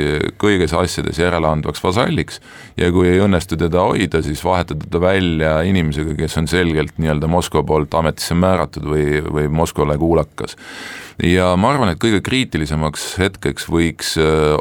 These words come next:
olla, no siin on ju räägitud sellest, et, äh, Vene vägede sisseviimine või, või Vene, Venemaa jõuline nii-öelda sekkumine siis Valgevenes. Ma arvan, et see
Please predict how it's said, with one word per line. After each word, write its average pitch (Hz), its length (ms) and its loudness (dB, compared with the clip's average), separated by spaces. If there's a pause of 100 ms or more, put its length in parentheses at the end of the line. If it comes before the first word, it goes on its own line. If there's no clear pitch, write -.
olla, 85 460 2 (180)
no 82 200 -2
siin 87 180 2
on 80 100 2
ju 71 80 0
räägitud 76 400 -2
sellest, 80 380 -2
et, - 180 -20
äh, 73 320 -2 (180)
Vene 78 220 0
vägede 76 340 0
sisseviimine 78 840 0
või, 71 160 0
või 69 160 0 (120)
Vene, 78 260 2 (140)
Venemaa 82 360 2
jõuline 85 480 4
nii-öelda 76 320 0
sekkumine 78 560 -2
siis - 160 -10 (520)
Valgevenes. 80 640 0 (100)
Ma 101 220 2
arvan, 110 240 2
et 82 100 -6
see 87 380 2